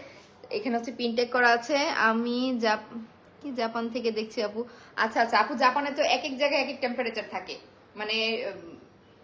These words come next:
যে, ইয়ে, কি যেন বলে, টোকিওতে মনে হয় বেশি ঠান্ডা থাকে। অন-, আম, সরি, ফুকুইতে মনে হয় বেশি ঠান্ডা থাকে, টোকিও সাইডে মনে হয় একটু মানে কম ঠান্ডা থাকে। আমি অত জানি না, আমার এক ফ্রেন্ড থাকে হচ্ছে,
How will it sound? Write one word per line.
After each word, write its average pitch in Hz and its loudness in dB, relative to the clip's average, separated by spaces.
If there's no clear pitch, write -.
যে, 185 -6
ইয়ে, 175 -4
কি 220 -10
যেন 226 -6
বলে, 247 -2
টোকিওতে 262 -2
মনে 269 -2
হয় 269 0
বেশি 240 -2
ঠান্ডা 226 -4
থাকে। 165 -10
অন-, 214 -12
আম, 196 -8
সরি, 196 -6
ফুকুইতে 294 -4
মনে 294 -2
হয় 262 0
বেশি 240 -4
ঠান্ডা 208 -6
থাকে, - -12
টোকিও 254 -2
সাইডে 254 0
মনে 247 -4
হয় 269 0
একটু 262 -6
মানে 233 -4
কম 240 -4
ঠান্ডা 226 -2
থাকে। 151 -8
আমি 208 -4
অত 240 0
জানি 233 0
না, 202 -2
আমার 196 -2
এক 196 -4
ফ্রেন্ড 202 -4
থাকে 214 -6
হচ্ছে, 208 -8